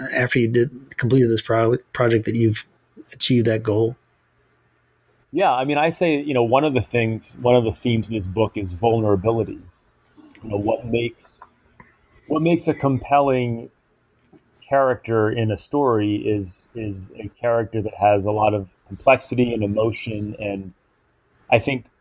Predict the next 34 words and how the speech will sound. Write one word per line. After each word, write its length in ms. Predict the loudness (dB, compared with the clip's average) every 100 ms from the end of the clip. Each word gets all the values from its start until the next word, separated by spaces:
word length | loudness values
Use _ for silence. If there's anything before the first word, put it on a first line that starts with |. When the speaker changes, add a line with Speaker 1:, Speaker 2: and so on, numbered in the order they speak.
| _ _ -20 -18
Speaker 2:
showing 500 | -14 0 2 2 0
vulnerability 840 | 0 0 0 0 0 2 2 2 0
is 120 | -2
a 80 | -4
very 500 | -2 0 2 0 -2
attractive 580 | -12 -4 0 0 0 -2
and 100 | 0
endearing 600 | -2 -4 0 2 2 0
trait, 680 | -4 0 2 2 -2 -12 -20 _ _ -4
um, 420 | 0 0 -2 -8 -20 _ -6
for 540 | -4 0 2 0 -2 -8 _ _ _ _ _
someone 320 | -2 2 2 2
you're 140 | 2
writing 320 | 2 2 0
about, 240 | 0 0 0
especially 680 | -2 4 4 4 2 2
guys 340 | 2 0 0 0
like 240 | -2 2
this. 300 | 2 2 0
I 60 | -4
mean, 120 | -2
these 180 | 0 0
are 100 | 0
guys 640 | 0 2 2 0 -4 -12 _ _ _ _ _ _
that 120 | -2 0
are 100 | 0
from 220 | 0 0
an 100 | 0
era 640 | 0 2 2 2 0 -2 0
that, 280 | 0 0 -4 _ _ -14 -12
where 240 | -4 0 2
it 80 | 2
was 180 | 0
not 400 | 0 2 0 -2